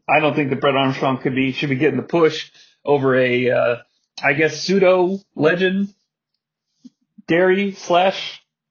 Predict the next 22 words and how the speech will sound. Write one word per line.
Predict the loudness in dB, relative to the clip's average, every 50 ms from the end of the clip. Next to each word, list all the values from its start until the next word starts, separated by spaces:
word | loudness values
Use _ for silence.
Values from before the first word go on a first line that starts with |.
| _ _
good | 0 0 0 0
performer, | -2 -6 -2 0 0 0 0 0 -2 -2
Sasha | 0 0 0 0 0 -2 -4 -4 -4 -2 0
Gilbert. | -2 0 0 0 0
Again, | -2 0 0 0 0 0
I | -2 -4
can't | -4 -4 -6 -4 -2
really, | 0 0 0 0 0 -2 -4 -8 _ _ _ _
I | -6 -4
can't | -2 -2 -2 -2 0
really | 0 0 0
stand | -2 -2 -2 -2 0 0 -2
on | -2 -2
that | -2 -4 -4 -4
because | -6 -4 -2 0 0
I | 0
don't | 0 0 -2
know | -4 -4
shit | -4 -4 -4 -4
about | -4 -2 -4 -4 -2 -2 -4
him. | -4 -6 -6
So, | -4 -2 0 2 0 0 -2